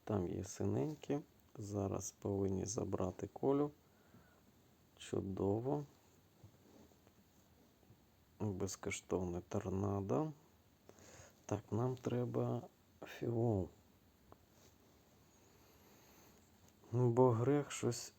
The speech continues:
почав настроїти.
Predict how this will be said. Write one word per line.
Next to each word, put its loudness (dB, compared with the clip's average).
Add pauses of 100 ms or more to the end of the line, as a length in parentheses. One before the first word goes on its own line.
(1040)
почав 0 (1700)
настроїти. 0